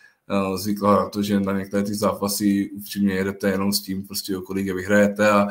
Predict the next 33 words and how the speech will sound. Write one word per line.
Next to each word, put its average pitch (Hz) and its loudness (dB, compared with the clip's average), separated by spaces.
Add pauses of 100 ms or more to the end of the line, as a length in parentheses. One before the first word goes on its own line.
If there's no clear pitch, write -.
(440)
to 104 -6
tak, 120 4
eh, 117 6
ani 117 6
v 120 4
Kalmaru, 113 8
ani 110 4
v 110 -4
Täby 110 6
a 101 4
myslím 104 -6
si, 104 -6
že 104 -2
v 101 -6
konečném 101 -4
sledku - -8
ani 104 0
v 104 0
Rennby, 101 2
eh, 98 -2
tak 101 -12 (140)
úplně 107 0
nebude. 117 4 (560)
Takže 95 -2
já 101 4
si 104 0
myslím, 104 -2
že 101 2
z 101 -2
toho 104 0
ty 101 -4
hráčky 101 2
můžou 101 2